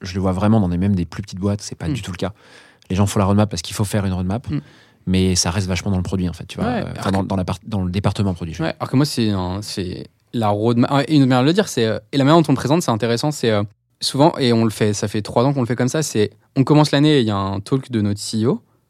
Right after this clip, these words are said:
Speaker 2: Nico Brusson, il présente les orientations stratégiques de la boîte sur l'année à venir.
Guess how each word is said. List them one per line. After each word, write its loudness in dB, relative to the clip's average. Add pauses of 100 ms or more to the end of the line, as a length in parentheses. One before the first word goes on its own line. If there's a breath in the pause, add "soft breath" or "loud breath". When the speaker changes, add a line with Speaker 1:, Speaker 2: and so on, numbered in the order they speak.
(200)
Speaker 2:
Nico -2
Brusson, -2
il -4
présente 0
les -2 (280)
orientations 2
stratégiques -4
de 0
la 2
boîte 4
sur 0
l'année 2
à 0
venir. 2